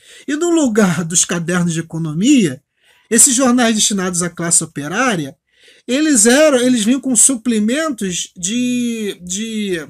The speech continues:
de catálogos. Catálogos que você pega nos mercados aí onde vem os produtos.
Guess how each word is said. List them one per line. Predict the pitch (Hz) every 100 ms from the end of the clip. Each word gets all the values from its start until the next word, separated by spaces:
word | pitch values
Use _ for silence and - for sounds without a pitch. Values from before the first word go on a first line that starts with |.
| 135 170 175
de | -
catálogos. | 294 294 320 339 208 143 127 - - _ - - _ _ _
Catálogos | 254 285 311 320 220 -
que | 202
você | 185 208
pega | 196 180
nos | 175 170
mercados | 175 160 180 175 165
aí | 165
onde | 180 160
vem | 165
os | 156
produtos. | - 151 151 220 - 135 - -